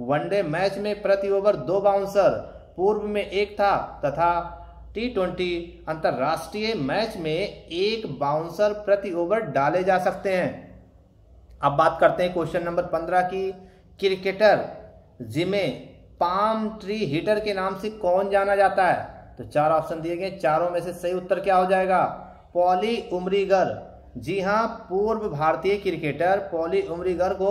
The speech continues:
उनके छक्के मारने की प्रवृत्ति के कारण उनका उपनाम पॉम tree hitter के नाम से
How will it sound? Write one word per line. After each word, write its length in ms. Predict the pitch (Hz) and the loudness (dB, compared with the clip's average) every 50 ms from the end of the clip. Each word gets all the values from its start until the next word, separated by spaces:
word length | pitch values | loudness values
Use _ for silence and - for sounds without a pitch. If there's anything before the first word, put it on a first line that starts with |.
| 214 | 2
उनके 320 | 208 - - 170 165 196 185 | 0 -2 -4 -6 -6 -6 -6
छक्के 500 | 185 - - - 160 - - - 226 226 208 | -6 -8 -10 -10 -12 -12 -10 -8 -6 -6 -2
मारने 340 | 170 160 165 170 175 202 196 | 0 0 0 0 -2 -4 -4
की 100 | 202 202 | -6 -6
प्रवृत्ति 520 | 185 180 156 151 151 165 165 165 165 214 214 | 0 2 2 2 2 0 -4 -6 -6 -6 -4
के 140 | 214 196 175 | -2 -2 0
कारण 440 | - 151 143 147 165 190 208 220 226 - - - - - - | 2 2 2 2 2 0 0 -2 -6 -10 -14 -18 -20 -14 -12
उनका 200 | 151 165 - 202 - - - - | -6 0 0 0 0 0 0 -2
उपनाम 720 | 240 240 - - 220 185 165 156 151 160 185 214 240 262 285 - - - - - - - - - - | -2 0 0 -2 -2 0 2 2 2 2 2 2 0 0 -4 -6 -10 -16 -20 -20 -20 -20 -12 -2 0
पॉम 540 | 160 160 170 180 190 196 208 208 208 208 202 208 - - - | 2 2 4 4 4 4 4 4 2 -2 -6 -10 -14 -16 -10
tree 200 | 175 185 202 220 226 202 139 | -6 -6 -4 -4 -4 -4 -6
hitter 380 | 113 127 151 151 196 202 202 | -4 -6 -4 2 4 4 4
के 160 | 202 - 208 196 | 4 0 -2 -2
नाम 240 | 180 180 196 208 208 | 0 0 -2 -2 -2
से 320 | 208 185 180 175 190 208 | -2 -2 -2 0 0 0